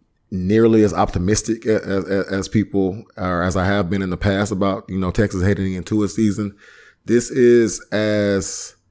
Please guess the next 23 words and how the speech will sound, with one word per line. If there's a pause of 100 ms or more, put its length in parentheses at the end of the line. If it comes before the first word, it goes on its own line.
(1400)
like, (220)
this
thing
could
literally
go, (120)
like, (500)
any
way. (120)
Like,
Texas
could
be (380)
big
time,
like, (160)
wow,
like,
eleven
wins.
Texas
could
be